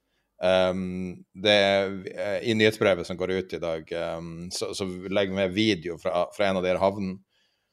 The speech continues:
Og det er så breddfulle havner overalt,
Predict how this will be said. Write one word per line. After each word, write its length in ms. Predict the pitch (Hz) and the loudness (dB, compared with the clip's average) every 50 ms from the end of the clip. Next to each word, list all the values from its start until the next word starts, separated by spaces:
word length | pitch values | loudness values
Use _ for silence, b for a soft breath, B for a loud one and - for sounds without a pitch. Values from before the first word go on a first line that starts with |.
| _ _ _ - | _ _ _ 2
Og 80 | 123 143 | 4 4
det 80 | 139 - 156 | 6 8 8
er 160 | 147 131 117 | 8 8 8
så 320 | - - - - - 135 110 92 | 6 0 -2 0 2 2 2 2
breddfulle 840 | 90 85 110 101 107 113 139 156 - - - - 101 85 82 87 82 92 | 0 0 4 6 6 6 4 2 -10 -10 -2 0 0 2 2 2 4 4
havner 320 | 98 101 117 120 101 87 | 4 4 4 0 0 2
overalt, 600 | 87 90 92 85 87 92 107 95 - - - - | 4 4 2 4 4 2 2 2 0 -6 -18 -20